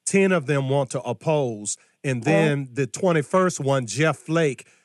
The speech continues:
Speaker 1: um, you know, the Democrats got to him. I don't know if they have dirt on him, or I don't know if he's just that stupid
Speaker 2: Well,
Speaker 1: or
Speaker 2: he
Speaker 1: just
Speaker 2: hates
Speaker 1: that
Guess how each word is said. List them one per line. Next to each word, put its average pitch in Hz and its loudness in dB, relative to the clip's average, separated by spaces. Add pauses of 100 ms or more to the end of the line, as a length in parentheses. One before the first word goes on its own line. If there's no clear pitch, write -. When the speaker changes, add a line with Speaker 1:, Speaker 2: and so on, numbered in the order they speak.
(200)
Speaker 1:
um, 127 -4
you 156 0
know, 131 2
the 123 -2
Democrats 156 0
got 147 0
to 147 -2
him. 147 -2
I 156 2
don't 160 0
know 147 2
if 131 -2
they 139 -2
have 101 -4
dirt 170 4
on 175 2
him, 165 -2
or 127 2
I 147 2
don't 139 -2
know 131 2
if 123 -4
he's 123 -6
just 147 -4
that 135 -2
stupid 156 0
Speaker 2:
Well, - 2
Speaker 1:
or - 8
Speaker 2:
he 403 6
Speaker 1:
just - 0
Speaker 2:
hates 262 2
Speaker 1:
that - 0